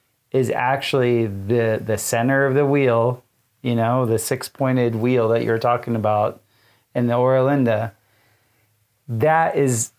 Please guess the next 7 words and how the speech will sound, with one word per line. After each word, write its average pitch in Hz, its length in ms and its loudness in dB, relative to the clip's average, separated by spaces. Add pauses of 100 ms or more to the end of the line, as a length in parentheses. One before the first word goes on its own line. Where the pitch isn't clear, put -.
(720)
us. 135 400 0
We 156 220 2
are 139 200 4
the 127 100 2
wheel. 123 360 2 (120)
<laughs> - 260 0 (880)
And 139 480 0